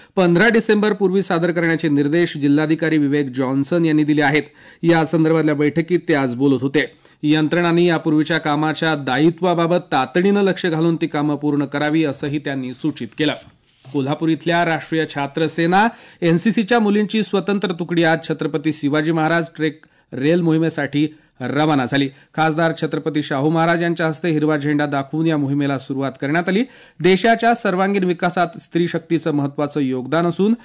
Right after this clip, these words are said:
या शक्तीला दुर्लक्षित करून चालणार नाही असं शाहू महाराज यावेळी म्हणाले.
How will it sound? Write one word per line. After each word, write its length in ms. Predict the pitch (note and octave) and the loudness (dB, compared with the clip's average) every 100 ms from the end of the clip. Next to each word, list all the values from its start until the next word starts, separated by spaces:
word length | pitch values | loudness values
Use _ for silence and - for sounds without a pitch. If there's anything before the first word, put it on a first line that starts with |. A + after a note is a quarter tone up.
| - - | -12 -4
या 240 | C3+ D#3+ F#3+ | 0 2 2
शक्तीला 420 | F#3+ - F3+ F3 | 0 -2 0 0
दुर्लक्षित 500 | D3+ D3 D#3 D#3 D#3+ - | 0 0 0 -2 -6 -2
करून 280 | D#3 D#3 D3+ | 0 0 0
चालणार 540 | - C3+ C3+ C#3+ C#3 | -2 -2 0 -2 -2
नाही 380 | B2 B2 B2+ F3 | -4 -4 -2 0
असं 260 | E3 D3+ C3+ | -2 -4 -6
शाहू 220 | - C3 D3+ | -6 -4 -2
महाराज 440 | C#3+ C3 C#3 B2+ | -2 -4 -4 -4
यावेळी 260 | C3 A2+ A2 | -6 -6 -6
म्हणाले. 380 | A2+ C#3+ D3 | -4 -2 0